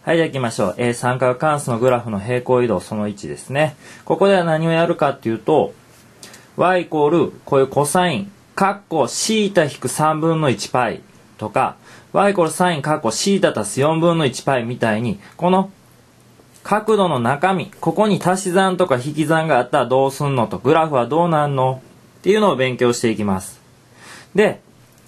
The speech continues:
結論を言うと、こういうyイコールサイン、カッコシータ引くaみたいな、ここにマイナスaみたいなのがついてたらどうなるかっていうと、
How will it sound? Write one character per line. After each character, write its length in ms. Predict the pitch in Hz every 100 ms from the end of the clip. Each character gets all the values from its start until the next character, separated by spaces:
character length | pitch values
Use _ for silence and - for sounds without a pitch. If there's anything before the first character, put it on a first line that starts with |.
| -
結 320 | - 202 202
論 240 | 208 202 196
を 80 | 185
言 140 | 185
う 20 |
と、 320 | 185 208 202 - - -
こ 120 | 147
う 60 | 151
い 100 | 165
う 100 | - - -
y 300 | - 180 185
イ 40 | 170
コ 140 | 143
ー 20 |
ル 80 | 113
サ 240 | - 170 165
イ 80 |
ン、 60 | 120
カ 140 | 135
ッ 40 | 131
コ 140 | 98
シ 240 | - 180 180
ー 100 | -
タ 120 | 113
引 100 | -
く 180 | 110 127
a 180 | 117 120
み 120 | 127
た 120 | 123
い 20 |
な、 80 | 107
こ 140 | 101 123
こ 160 | 170
に 180 | 127 - - 127
マ 220 | 135 147
イ 60 |
ナ 120 | 151 147
ス 180 | 156
a 120 | 165 143
み 160 | 135
た 100 | 123
い 60 | 113
な 100 | 98
の 60 |
が 80 | 87
つ 200 | - -
い 120 | 110
て 100 | 131
た 160 | 135 107
ら 240 | 123 107 -
ど 200 | 120 151
う 20 | 160
な 100 | 147
る 80 | 127
か 140 | 104
っ 80 | 98
て 120 | -
い 40 | 98
う 40 |
と、 320 | 120 139 -